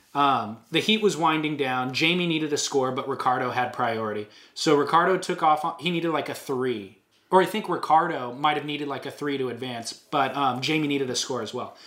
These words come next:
So Ricardo took off with priority, deeper than Jamie. Jamie s-, drops in on him. Ricardo's goofy foot, Jamie's regular foot. So they end up bottom turning, facing one another. Jamie throws what many say was a punch.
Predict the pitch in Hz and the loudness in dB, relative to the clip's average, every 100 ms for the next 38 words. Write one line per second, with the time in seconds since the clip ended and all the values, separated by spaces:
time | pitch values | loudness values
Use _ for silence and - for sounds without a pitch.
0 | - - - 165 151 170 185 196 185 180 | -20 -16 -4 2 4 4 4 4 0 0
1 | 165 151 156 143 151 135 123 120 120 120 | 2 2 -2 -4 -2 -2 -2 -4 -4 -6
2 | 117 _ 131 131 170 175 151 147 120 113 | -8 _ -8 -2 0 0 0 -2 -2 -4
3 | 110 113 110 - - - - _ _ _ | -4 -8 -10 -16 -20 -20 -20 _ _ _
4 | _ _ - 131 165 202 175 131 - - | _ _ -4 2 4 4 2 0 -2 -4
5 | - 131 160 139 117 208 294 175 123 135 | -10 -2 2 2 2 2 4 2 0 -2
6 | 202 - _ - 143 165 190 202 185 170 | -6 -8 _ -8 2 4 6 4 2 0
7 | 175 180 170 123 147 156 156 147 139 139 | -2 -4 -6 -4 -2 -2 -2 0 0 -2
8 | 139 156 151 175 151 147 175 175 147 143 | -2 -4 -2 0 2 2 2 0 0 4
9 | 147 175 170 160 151 139 123 - 170 190 | 4 2 -4 -6 -6 -6 -8 0 0 2
10 | 160 131 127 117 117 113 120 123 - - | -2 -4 -4 -6 -6 -4 -6 -8 -14 -20
11 | _ 127 151 180 214 175 - 160 147 135 | _ -2 4 4 4 2 -2 0 2 2
12 | 131 - - 156 151 147 175 170 - 147 | 0 -4 -2 0 0 0 0 0 0 2
13 | 139 131 120 110 - 196 131 131 - - | 4 2 -2 -6 0 0 0 -2 -6 -8